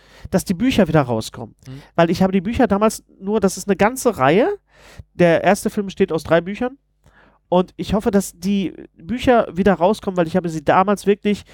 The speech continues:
Speaker 1: äh, antiquarisch mir alle bestellt. Ich habe sie auch alle gebunden, weil das ist ein, ein Riesenspaß, die zu lesen. Und, äh,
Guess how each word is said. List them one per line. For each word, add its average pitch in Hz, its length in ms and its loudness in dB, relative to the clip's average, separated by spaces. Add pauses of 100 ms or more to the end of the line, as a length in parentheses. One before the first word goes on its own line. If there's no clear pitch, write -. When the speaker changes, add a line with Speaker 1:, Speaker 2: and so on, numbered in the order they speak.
(480)
Speaker 1:
äh, 165 140 4
antiquarisch 180 680 0
mir 139 120 -2
alle 120 360 2
bestellt. 143 360 -2
Ich - 80 -6
habe 202 140 -4
sie - 100 0
auch 127 120 -2
alle 147 160 0
gebunden, 151 520 -8 (220)
weil 160 280 6
das - 200 -10
ist 156 80 -12 (480)
ein, 165 240 -14
ein 185 160 -4
Riesenspaß, 190 560 0
die 151 100 -16
zu 151 140 -8
lesen. 139 320 -6 (800)
Und, 156 340 2
äh, 147 320 4